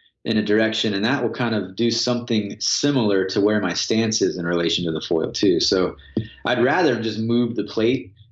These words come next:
but I can get a similar effect by, I mean, I'm talking, like, a credit card or less shim,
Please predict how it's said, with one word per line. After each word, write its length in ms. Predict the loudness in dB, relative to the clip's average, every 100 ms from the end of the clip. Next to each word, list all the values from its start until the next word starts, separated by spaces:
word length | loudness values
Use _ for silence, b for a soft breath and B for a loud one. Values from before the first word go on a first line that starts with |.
| -20 _ _ _
but 300 | -2 -2 0
I 80 | -4
can 200 | -2 0
get 140 | 2 2
a 80 | 0
similar 540 | -2 0 2 4 2
effect 460 | 0 -2 -2 -2 -4
by, 380 | -2 0 -2 -8 -18 _
I 100 | -4
mean, 140 | -2 0
I'm 120 | 0
talking, 340 | 0 0 -2
like, 220 | -4 -4 -6
a 60 |
credit 380 | -4 0 0 0
card 240 | 0 0
or 120 | 0 -2
less 160 | -2
shim, 480 | -4 -6 -6 -4 -8